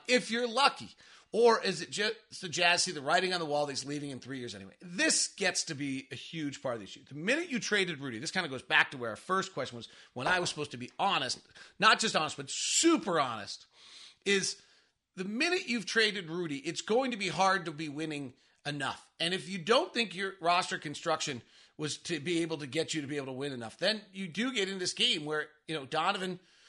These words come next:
uh, has the right to move on at the end of his contract. And his peak value is right now. Now, I'm not convinced that his value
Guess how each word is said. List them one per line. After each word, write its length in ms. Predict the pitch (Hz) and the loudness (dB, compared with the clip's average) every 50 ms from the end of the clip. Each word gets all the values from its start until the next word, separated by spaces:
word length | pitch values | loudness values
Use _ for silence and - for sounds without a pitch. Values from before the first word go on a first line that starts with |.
| - _ _ | -20 _ _
uh, 220 | - 131 139 139 - - | -6 -4 -2 -2 0 2
has 240 | - 180 180 175 | 4 4 4 2
the 100 | - 202 | 0 -2
right 260 | 165 147 147 160 165 - | 0 0 2 0 0 0
to 100 | 165 165 | -2 0
move 220 | 165 175 190 170 | 2 2 4 6
on 300 | 175 240 294 - 135 120 | 6 4 6 4 2 0
at 140 | 110 110 - | -4 -8 -6
the 120 | 147 147 | -4 -2
end 120 | 151 160 165 | -2 -2 -2
of 60 | 156 | -4
his 120 | 165 - | -6 -6
contract. 720 | - - 175 190 214 - - 156 139 139 139 - - - - _ - - - _ _ - | -2 0 2 2 2 0 0 0 2 2 0 -2 -6 -12 -20 _ -20 -20 -20 _ _ 0
And 160 | 175 180 170 | 0 2 2
his 220 | 165 214 220 - | 2 2 2 2
peak 460 | - - - - 262 277 254 208 - 233 226 | 0 -4 -2 2 4 4 4 4 0 -6 -10
value 680 | 180 147 185 185 196 220 220 196 180 165 160 151 156 156 - | -2 2 4 6 6 6 6 4 2 0 0 0 -2 -4 -6
is 160 | 170 156 - | -6 -2 0
right 140 | 175 165 156 | 0 2 2
now. 160 | 180 160 135 | 2 2 2
Now, 140 | 139 143 - | 0 -2 0
I'm 220 | - 208 302 427 466 | 4 4 4 6 6
not 280 | 440 339 330 320 - | 6 6 6 6 2
convinced 600 | - 220 208 175 160 190 185 180 - - - - - - - - - - - _ _ | -4 -4 -4 0 0 0 0 2 0 -2 -4 -6 -8 -12 -16 -20 -20 -20 -20 _ _
that 120 | - 175 165 | 0 2 2
his 220 | 202 208 180 156 | 4 2 2 0
value 520 | 139 143 180 185 196 202 202 185 180 170 | 2 4 6 8 8 8 6 2 -2 -4